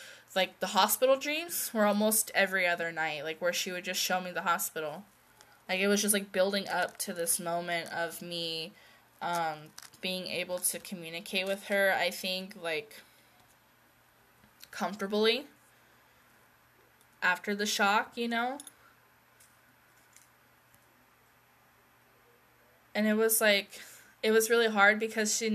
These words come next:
it's not, like, she didn't necessarily, um, say too much in those dreams. It was more of, like, a guide, like, guiding me through. I did see her in that last dream that I was able to express myself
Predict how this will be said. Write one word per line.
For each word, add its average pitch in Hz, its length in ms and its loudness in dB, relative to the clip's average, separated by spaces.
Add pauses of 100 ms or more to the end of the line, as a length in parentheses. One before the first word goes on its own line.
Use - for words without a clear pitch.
(120)
it's 214 220 -2
not, 214 320 4
like, 214 140 -2
she 233 200 -2
didn't 226 300 2
necessarily, 196 1120 -2 (480)
um, 190 520 -2
say 196 420 0
too 208 300 -4
much 196 560 -2 (100)
in 202 140 -6
those 190 340 -6
dreams. 196 520 -6
It 185 100 -4
was 196 240 -4
more 202 380 4
of, 196 120 2
like, 180 240 2
a 180 80 0
guide, 165 520 4
like, 165 260 -4 (440)
guiding 196 400 4
me 185 120 -8
through. 185 420 0 (320)
I 208 120 6
did 226 360 4
see 247 380 0
her 208 440 6
in 185 120 0
that 170 200 0
last 175 360 0
dream 190 240 -6
that 165 340 -4
I 165 180 -8
was 175 200 -4
able 170 220 -6
to - 180 -8
express - 520 -4
myself 170 640 -8